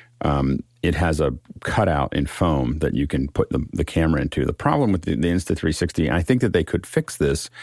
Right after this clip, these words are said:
is just that the, the, it comes, it doesn't come with something that's nice that you can just pull out of the box that it came with and shove it into something else to protect it. And so you kinda have to figure out how you're going to build something that's gonna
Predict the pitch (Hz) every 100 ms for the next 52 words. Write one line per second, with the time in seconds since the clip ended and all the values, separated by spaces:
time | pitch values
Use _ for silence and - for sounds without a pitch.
0 | - - - - 87 85 98 98 85 80
1 | - - 85 - - _ - 95 - 131
2 | 123 98 - 87 113 120 - 113 107 95
3 | 90 87 76 - 82 85 - - - 76
4 | 80 - - 92 80 80 71 76 71 -
5 | - - - 78 87 92 92 - 71 -
6 | - 87 80 76 73 71 69 73 71 78
7 | - - - - - - 95 80 73 -
8 | 82 - 60 - - 73 - 80 69 -
9 | 85 80 76 73 78 - 78 76 73 -
10 | - - 78 78 71 73 71 71 69 78
11 | 76 73 - - - 71 69 - - 69